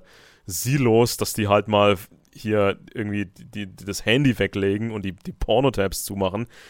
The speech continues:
und dann mal schauen, ob sie, ob halt alles noch läuft und dass sie halt in der Lage sind, eben den Befehl entgegenzunehmen. Das heißt, nur so ein Statement wird da rausgehauen. Ja. Und, äh, schon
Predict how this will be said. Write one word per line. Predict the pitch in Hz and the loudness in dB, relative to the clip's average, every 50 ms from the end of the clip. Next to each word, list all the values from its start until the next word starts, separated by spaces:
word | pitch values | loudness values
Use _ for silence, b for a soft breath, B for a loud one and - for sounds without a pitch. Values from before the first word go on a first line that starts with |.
| B B B B | B B B B
und | B 110 101 | B -2 0
dann | 104 104 110 | 2 2 2
mal | 110 107 101 | 2 0 0
schauen, | - - 107 98 113 123 123 | 0 0 2 2 2 2 0
ob | 101 104 101 | -2 -4 -4
sie, | - 110 107 104 104 - | -2 -2 0 0 -2 -2
ob | - 98 95 - 90 | -6 -10 -12 -12 -8
halt | 87 101 98 - | -6 -6 -4 -4
alles | - 101 107 101 - | -4 -4 -4 -4 -4
noch | 107 90 95 | -6 -6 -4
läuft | 95 95 107 117 123 117 - - | -2 0 0 0 -2 -4 -6 -8
und | 101 | -8
dass | 98 92 - | -8 -8 -6
sie | 104 98 | -6 -4
halt | 98 98 - | -4 -4 -4
in | 92 | -4
der | 92 90 | -4 -2
Lage | 90 87 101 113 110 104 | -2 -2 -2 -2 -4 -6
sind, | 90 95 92 95 90 | -6 -8 -10 -10 -10
eben | 82 95 95 | -12 -10 -10
den | 98 95 90 | -10 -10 -10
Befehl | 98 87 - - 104 120 120 | -12 -12 -8 -6 -4 -4 -4
entgegenzunehmen. | 104 87 90 87 87 87 - 87 - - - - - _ _ _ _ _ _ _ _ _ _ _ _ _ - _ _ b b b b b b b b b b b b b _ _ | -6 -8 -12 -12 -12 -14 -14 -14 -14 -14 -16 -16 -20 _ _ _ _ _ _ _ _ _ _ _ _ _ -20 _ _ b b b b b b b b b b b b b _ _
Das | - - | -2 -2
heißt, | 110 110 - - | -2 -2 -2 -6
nur | 127 131 139 147 156 175 180 - - | -6 -4 -2 2 4 4 4 4 2
so | - - 135 | -2 -4 -4
ein | 123 113 | -4 -4
Statement | - - - - - - _ - 131 147 165 - - 131 104 90 85 92 | -6 -8 -10 -12 -12 -6 _ -2 -2 -2 -4 -6 -6 -6 -6 -6 -6 -6
wird | 95 92 - | -6 -4 -4
da | 95 90 | -4 -4
rausgehauen. | 82 87 90 90 - - - 87 90 82 85 90 104 131 - _ _ _ _ _ _ _ _ _ _ _ _ _ _ _ _ _ _ _ _ _ | -4 -6 -6 -8 -8 -12 -12 -10 -8 -8 -6 -6 -8 -10 -14 _ _ _ _ _ _ _ _ _ _ _ _ _ _ _ _ _ _ _ _ _
Ja. | 95 95 104 113 120 120 - _ _ _ _ _ _ _ _ _ _ _ _ _ _ _ _ _ | -4 -4 -4 -4 -4 -8 -14 _ _ _ _ _ _ _ _ _ _ _ _ _ _ _ _ _
Und, | 107 113 113 110 113 110 110 101 - - - | -4 -2 0 0 0 -2 -4 -6 -10 -10 -2
äh, | 117 113 110 110 107 107 110 107 107 107 | 0 2 4 6 6 6 6 4 4 2
schon | - - - - 123 117 120 123 127 131 127 123 | -2 -4 0 2 4 4 4 2 -2 -4 -6 -8